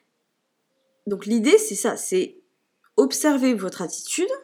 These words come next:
euh, comment vous fonctionnez.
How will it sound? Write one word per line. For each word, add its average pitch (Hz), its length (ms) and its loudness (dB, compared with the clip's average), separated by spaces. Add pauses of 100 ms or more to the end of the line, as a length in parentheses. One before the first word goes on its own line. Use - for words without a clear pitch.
(840)
euh, 175 220 -4
comment 277 400 4
vous 202 100 -2
fonctionnez. 190 560 -4